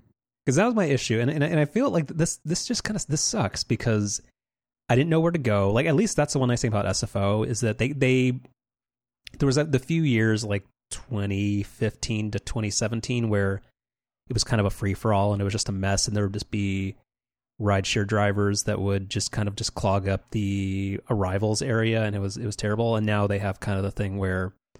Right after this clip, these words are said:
unless you order an Uber Black or Lyft Lux,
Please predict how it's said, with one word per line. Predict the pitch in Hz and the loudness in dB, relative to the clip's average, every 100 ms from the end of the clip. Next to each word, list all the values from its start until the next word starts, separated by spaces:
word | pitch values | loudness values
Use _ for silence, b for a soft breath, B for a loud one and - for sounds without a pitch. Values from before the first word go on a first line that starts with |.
| _ _ _ - | _ _ _ -4
unless | 110 101 117 127 - | -2 2 0 0 0
you | 127 | -2
order | 123 123 120 127 120 120 | 0 0 0 0 0 0
an | 123 117 - - | -2 -6 -6 -2
Uber | 120 117 113 | 0 2 0
Black | - 107 107 110 - | 0 -2 0 -2 -4
or | - 123 107 | -6 -2 0
Lyft | 101 101 107 - - | -2 -2 -4 -6 -10
Lux, | 101 98 104 - - - | -6 -2 -4 -4 -8 -8